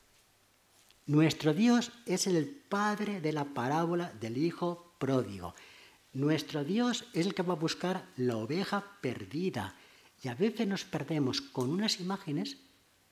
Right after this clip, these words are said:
que no tienen nada que ver con Dios. Y yo me planteo, ¿cuánta gente estará rezando a una imagen de un Dios que no existe. Con lo cual, mucho cuidado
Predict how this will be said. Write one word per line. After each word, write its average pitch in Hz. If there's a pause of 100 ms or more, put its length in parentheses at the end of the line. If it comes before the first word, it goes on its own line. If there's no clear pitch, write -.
(400)
que 120
no 127
tienen 185
nada 147
que 110
ver 123 (520)
con 113
Dios. 104 (1400)
Y 123
yo 123
me 180
planteo, 113 (1400)
¿cuánta 160
gente 190
estará 135
rezando 185 (180)
a 131
una 139
imagen 190 (380)
de 123
un 143
Dios 180 (420)
que -
no 113
existe. 147 (2250)
Con 127
lo 117
cual, 135
mucho 156
cuidado 160